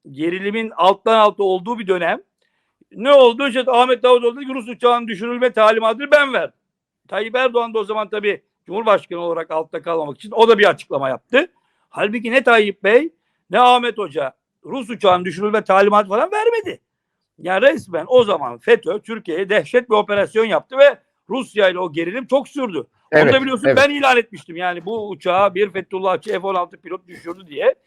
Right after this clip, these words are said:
Speaker 1: Dolayısıyla onlara hiç girmemiş. Ya mesela şey de yok. Hep dolaylı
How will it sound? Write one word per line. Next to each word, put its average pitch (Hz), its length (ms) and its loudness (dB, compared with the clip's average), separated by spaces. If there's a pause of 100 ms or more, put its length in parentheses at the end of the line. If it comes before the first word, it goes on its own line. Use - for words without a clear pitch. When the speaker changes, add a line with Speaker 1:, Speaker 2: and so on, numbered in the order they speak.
(440)
Speaker 1:
Dolayısıyla 247 480 4
onlara 254 300 0
hiç 262 240 -8
girmemiş. 196 420 -12
Ya 180 100 -2
mesela 185 520 0 (360)
şey 170 300 -6
de 247 60 4
yok. 208 300 0 (120)
Hep 294 240 2 (480)
dolaylı 208 720 2